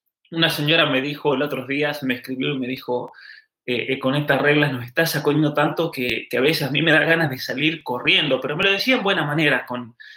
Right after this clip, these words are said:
para alentarme que estaba aprendiendo mucho. Y obvio que eso es así, y eso es normal, y eso es bueno que sea así.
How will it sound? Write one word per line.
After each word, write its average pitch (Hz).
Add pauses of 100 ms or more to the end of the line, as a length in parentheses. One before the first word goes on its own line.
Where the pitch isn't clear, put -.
(160)
para 131
alentarme 135
que 135
estaba 147
aprendiendo 131
mucho. 131 (440)
Y 160
obvio 220
que 196
eso 190
es 165
así, 147 (400)
y 147
eso 170
es 165
normal, 160
y 180
eso 170
es -
bueno 165
que 123
sea 127
así. -